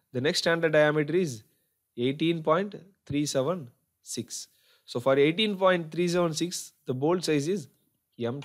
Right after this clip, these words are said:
twenty. So M twenty bolt will be suitable for this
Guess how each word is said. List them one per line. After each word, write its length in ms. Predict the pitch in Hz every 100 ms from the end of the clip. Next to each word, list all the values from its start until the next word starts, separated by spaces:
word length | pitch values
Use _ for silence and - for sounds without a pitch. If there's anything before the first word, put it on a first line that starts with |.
| -
twenty. 420 | 107 98 90 90
So 220 | - 113
M 260 | 113 131 160
twenty 300 | 160 156 151
bolt 300 | 143 143 143
will 120 | 131
be 140 | 135
suitable 480 | 131 135 139 139 135 127 _ _ _
for 200 | - 131
this 320 | 120 170 123